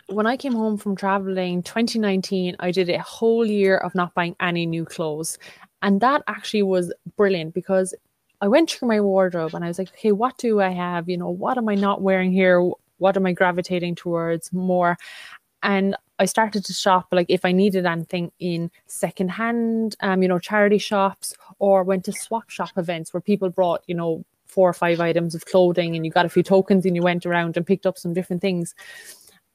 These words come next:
And that was brilliant because rather than going by the trends or, you know, what was in the shops, I was gravitating more towards, "Okay, what's actually my style and what am I gonna wear?"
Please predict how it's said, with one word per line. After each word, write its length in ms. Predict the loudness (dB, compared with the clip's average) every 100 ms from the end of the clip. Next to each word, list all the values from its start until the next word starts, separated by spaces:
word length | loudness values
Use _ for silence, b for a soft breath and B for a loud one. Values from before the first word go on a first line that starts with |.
| _
And 100 | 4
that 80 | 6
was 120 | 6
brilliant 320 | 6 4 4
because 400 | 2 4 4 2 _ _ _ _ _
rather 400 | -2 2 4 4
than 220 | 2 0
going 360 | -2 -2 0 0
by 160 | 2
the 140 | 0 -2
trends 920 | -8 -4 -2 0 0 -2 -2 -4 -8 -4
or, 340 | 0 0 0
you 160 | -2 -2
know, 160 | -2
what 380 | -4 -2 -4 -2
was 180 | -4 -2
in 260 | -2 0 -2
the 80 |
shops, 480 | -2 0 0 -2 -12 -2
I 120 | 2
was 260 | 2 0 -2 -14 _
gravitating 680 | 2 2 2 0 0 2
more 200 | 2 2
towards, 340 | 0 -2 -2 -2
"Okay, 180 | -2 0
what's 280 | 2 0 -2
actually 260 | -8 -4 0
my 160 | 0
style 500 | 0 0 2 4 2
and 100 | -2
what 140 | -4 -4
am 140 | 0
I 100 | 0
gonna 260 | -2 -4 -4
wear?" 340 | -2 -2 -6